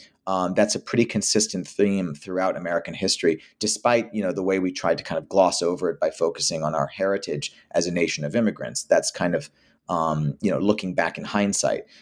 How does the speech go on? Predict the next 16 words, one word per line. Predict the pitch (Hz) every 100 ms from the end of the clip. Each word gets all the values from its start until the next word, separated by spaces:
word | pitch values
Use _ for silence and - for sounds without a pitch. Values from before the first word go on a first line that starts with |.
| _
But | - 107 -
when | 107 156
immigrants | 160 123 113 110 -
first | - 107 107
arrive, | 90 101 110 95 85 80 -
there's | 101 101
often | 110 139 143
a | 113
lot | 92 95
of | 92
discomfort | - - - 104 - 76
about | 73 58 -
their | 67 65
arrival. | 65 60 62 52 - - - _ -
Um, | 92 92 95 92 - _ -
and | 110 107 104